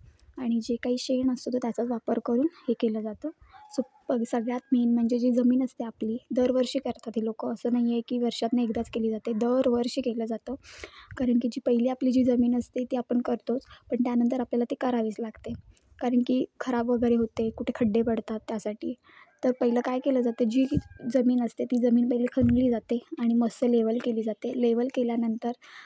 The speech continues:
अ, जे काही कुठे भराव करायचा असेल, कुठे वरखाली असेल, तर नीट लेवल करून घ्यावं लागतं. आता तुम्ही बघू शकता याची पण लेवल आहे बघा.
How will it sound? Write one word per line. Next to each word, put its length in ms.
अ, 40
जे 200
काही 300
कुठे 180
भराव 300
करायचा 380
असेल, 320
कुठे 240
वरखाली 500
असेल, 260
तर 120
नीट 360
लेवल 240
करून 260
घ्यावं 220
लागतं. 320
आता 480
तुम्ही 160
बघू 200
शकता 300
याची 200
पण 160
लेवल 360
आहे 80
बघा. 200